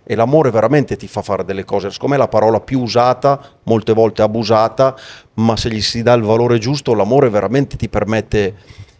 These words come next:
di, attraverso la fede, di vedere cose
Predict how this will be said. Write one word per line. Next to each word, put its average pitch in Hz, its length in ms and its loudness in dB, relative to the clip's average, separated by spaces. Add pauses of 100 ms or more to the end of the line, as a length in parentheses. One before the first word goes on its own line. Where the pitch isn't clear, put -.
(160)
di, 101 720 -2
attraverso 110 440 0
la 101 80 2
fede, 127 200 0
di 104 100 -4
vedere 101 300 0
cose 107 580 0